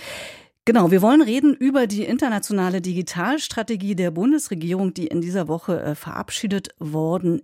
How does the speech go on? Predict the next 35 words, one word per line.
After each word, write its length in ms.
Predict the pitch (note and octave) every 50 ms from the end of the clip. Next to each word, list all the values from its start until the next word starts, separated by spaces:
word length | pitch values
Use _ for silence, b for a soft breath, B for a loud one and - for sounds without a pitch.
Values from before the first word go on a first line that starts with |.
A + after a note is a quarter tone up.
| _
ist. 380 | _ E3+ G#3+ B3+ - - - - B B B B B B B B B B B B _ _
Deutschland 360 | - G3 G#3 - - A3 F3+
hat 140 | F#3+ G3 -
damit 280 | G#3 F#3 F#3 E3+ - - _
erstmals 640 | E3+ E3+ F3+ G3+ - - - B3+ A3+ B3+ D#4 D#4 -
eine 240 | - G3+ A3+ A#3 -
internationale 760 | G3 G#3+ - A#3 A3+ A3+ A3+ - - A#3 A3+ A3+ A3 A3+ A3+
Digitalstrategie. 1000 | G3 G#3+ A3 G3+ A3 - G#3 G3+ G3+ G#3 - - - G#3+ G3+ A3+ G#3+ F#3 G3+ G#3+
Besser 280 | G#3 E3 E3+ E3 - F#3+
spät 300 | - - - F3+ F#3 -
als 220 | - D#3+ D#3 - -
nie, 220 | F#3 G3 A3+ A#3
könnte 300 | A3+ - F#3 F3+ - G3+
man 300 | F3 E3+ E3+ D#3+ E3 - - _
sagen. 680 | - - D3+ D#3 D3+ D3 D3 D3+ E3+ G3+ G#3+ A#3+ A#3+ - -
Aber 380 | D#3 F3 G3 G#3 G3+ - - _ _
warum 420 | - F3 E3+ E3 D3+ G#3+ A#3+ B3+ -
ausgerechnet 500 | - G3+ G#3+ - - G3 F3+ G#3 F#3+ -
jetzt 180 | G3 - -
zu 80 | - F#3+
diesem 240 | F3 F3+ E3+ F3 E3+
Zeitpunkt? 480 | - - - - - - - F3+ - -
Ist 100 | - -
das 120 | G#3+ -
so 60 | - G3+
ein 100 | F#3+ F3+
lang 260 | F3 D#3 G3+ A3+ B3
gehegter 400 | A#3 A3 G3 G#3+ G#3 - G#3+ F#3+
Plan, 400 | - - F3+ E3 F3+ G3+ A3 G#3+
der 140 | G3 G3 G3
nun 160 | G3+ G3+ -
endlich 400 | - - E3 G3+ - B3+ G3+ -
umgesetzt 460 | - G3+ A#3+ C4 B3+ B3+ B3+ B3 -
werden 180 | - A#3+ A#3+ B3+
konnte? 320 | - C4+ B3 C#4+ - D4+